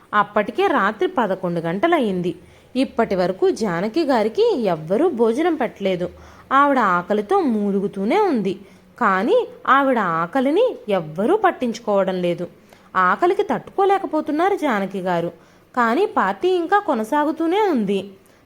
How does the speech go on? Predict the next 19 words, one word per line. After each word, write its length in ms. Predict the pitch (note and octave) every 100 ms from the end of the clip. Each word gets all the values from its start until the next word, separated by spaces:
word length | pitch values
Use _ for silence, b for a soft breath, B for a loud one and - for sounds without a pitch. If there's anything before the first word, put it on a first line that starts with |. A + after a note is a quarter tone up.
| b B3
సమయం 460 | G3 A#3 F4+ E4
గడుస్తున్న 380 | A#3+ A#3 A#3+ A3
కొద్దీ 520 | G3+ F#3 E3+ G4+ B4 - B B
జానకి 480 | G3 E3+ F#3 B3+ F#4+
గారికి 320 | F4+ E4+ D#4
సహనం 460 | C4 E3+ A#3+ G#4 F#4+
నశించింది. 680 | C#4+ A3+ G3+ G#3+ F#3+ F3+ - B B B A#3
చివరగా 460 | F3+ F#3+ A3+ F4+
లేచి 540 | D4 G3 G3+ G#4+ B4 - B -
తన 100 | C#4
గదిలోంచి 500 | A#3 F#3 G3+ D#4+ F4
బయటకొచ్చి 760 | A#3+ F3+ F3+ C4 D4 - B4+ C5+ - B B -
చిన్నపిల్లలా 720 | A3 G#3 G3 F#3 F#3+ D4 G#4+ -
చుట్టూ 280 | A3 - G4
చూడ్డం 380 | G#4 F#4 E4+ G#4
మొదలుపెట్టింది. 840 | G#4+ C#4 A3 G3+ - F#3 E3+ E3 B B B B
ఒక్కసారిగా 760 | B3+ B3+ - G#3 F#3 F#3 B3 G4
రాహుల్ 440 | D4+ F3 G#3 E4+ E4
కళ్ళు 480 | B3 A3 A4+ A#4+